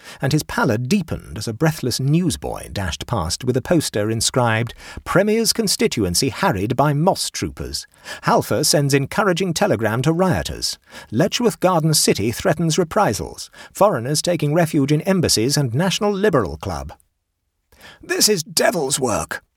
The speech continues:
he said angrily. Belturbet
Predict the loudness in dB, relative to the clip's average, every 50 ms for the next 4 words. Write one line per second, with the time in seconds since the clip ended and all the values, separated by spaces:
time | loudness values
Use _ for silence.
0 | _ _ -6 -2 -2 -2 -2 -4 -4 -4 -6 -6 -4 -6 -8 -6 -8 -8 -10 -12
1 | _ _ _ _ _ _ _ _ _ _ _ _ _ -8 -4 -2 -2 -2 -2 -2
2 | 0 0 0 0 -4 -14 -16 -18 -20 -12